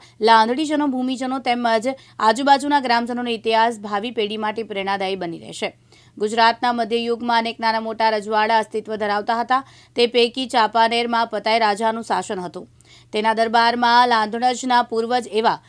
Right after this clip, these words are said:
સુરસીજી પટેલ પ્રતિષ્ઠિત પદ શોભાવતા હતા. સુરસીજીના વંશજોએ કાડી ગામ છોડી સંવંત તેરસો છ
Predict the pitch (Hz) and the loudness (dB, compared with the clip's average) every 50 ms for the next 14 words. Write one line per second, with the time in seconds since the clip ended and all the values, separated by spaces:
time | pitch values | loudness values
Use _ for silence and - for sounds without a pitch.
0 | _ _ _ _ - - 269 262 240 - 302 294 262 269 302 247 - 254 240 269 | _ _ _ _ -8 -6 -4 -4 -4 -4 -4 -4 -2 -2 -4 -2 0 -2 0 0
1 | 262 262 254 262 240 220 247 247 - 294 269 233 - 339 339 - - 240 214 196 | -4 -2 0 -2 -2 -2 -2 -6 -6 -8 -10 -6 0 0 0 0 0 -6 -6 -2
2 | 214 214 214 - 226 226 233 226 247 254 254 _ _ _ _ _ _ - - 208 | -2 -4 0 0 0 0 0 0 0 -2 -2 _ _ _ _ _ _ -6 -6 -6
3 | 214 208 247 247 226 214 254 247 247 247 233 226 226 226 220 247 233 220 247 240 | -4 -4 -6 -6 -6 -4 -4 0 0 0 0 0 -2 -4 -4 -6 -6 -4 -2 -2
4 | 240 247 240 240 226 214 214 208 233 220 233 226 226 233 247 240 - 240 220 220 | 0 0 -2 0 0 0 0 0 -2 0 2 2 2 2 0 -2 -4 -4 -4 -4
5 | 233 220 - 233 214 214 226 226 233 214 233 214 - 226 214 214 208 - - 269 | -4 -6 -4 -4 -4 -2 -2 -4 -2 -4 -8 -4 0 2 2 2 0 -4 -6 -6
6 | 262 262 - - | -6 -6 -6 -2